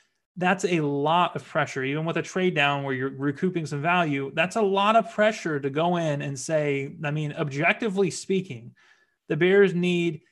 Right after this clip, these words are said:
at least two more receivers, at least, because even if you think that, you know, Saint Brown can be somebody, and even if you think that Daz Newsome can take the next step,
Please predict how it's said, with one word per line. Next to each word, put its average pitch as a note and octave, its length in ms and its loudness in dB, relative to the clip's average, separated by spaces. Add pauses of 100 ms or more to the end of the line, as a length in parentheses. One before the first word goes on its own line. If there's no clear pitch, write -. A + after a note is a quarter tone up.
(320)
at F3+ 140 -6
least E3+ 760 -2
two F#3 160 0
more D3+ 180 2
receivers, - 560 -12
at G3+ 140 6
least, G3+ 380 0
because E3 260 2
even A#3 240 -2
if - 160 -4
you G#3 100 2
think G3 360 -2
that, D#3 280 0
you D#3 380 -6
know, D3+ 260 -2
Saint G3 320 -2
Brown E3+ 300 4
can F#3 140 0
be F3+ 120 2
somebody, F3 500 0
and D3+ 100 0
even F#3 200 2
if F3+ 120 0
you E3 100 -2
think F3 280 -4
that D3+ 180 -4
Daz D3+ 320 4
Newsome D#3 340 -2
can C3+ 140 -6
take D#3 240 -6
the C#3+ 60 -8
next C3 320 -10
step, G#3 420 -2